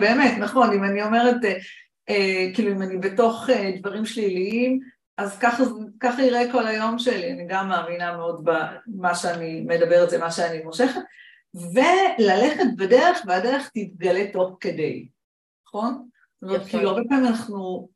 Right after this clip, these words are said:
Speaker 1: רוצים את התוצאה מהר, כאילו, איך רואים כזאת דרך ארוכה, שמתישהו זה יגיע? זאת אומרת, כשהתחלת את התהליך הזה,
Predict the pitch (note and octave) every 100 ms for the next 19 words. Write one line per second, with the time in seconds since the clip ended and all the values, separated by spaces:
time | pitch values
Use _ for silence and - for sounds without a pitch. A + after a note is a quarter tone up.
0 | _ G#3 A#3+ C4+ C#4 B3+ G#3+ - F#3 G3
1 | G#3+ G3+ - C4 A3+ G3 F#3 F#3 - F#3+
2 | F3+ - - D4 D#4+ F4 F4 E4+ D4+ A3
3 | G3+ E3+ G#3 C4 D4+ C4+ - F3 F3 F3+
4 | C4+ A#3+ - - - _ _ _ _ -
5 | - G#3+ G3+ G3+ A#3+ C4 D4+ A3 G3+ F#3+
6 | F#3+ F3 F#3+ F3+ F3+ - F#3+ F3 - C4
7 | C4 - A#3 G#3+ G3+ F3+ F3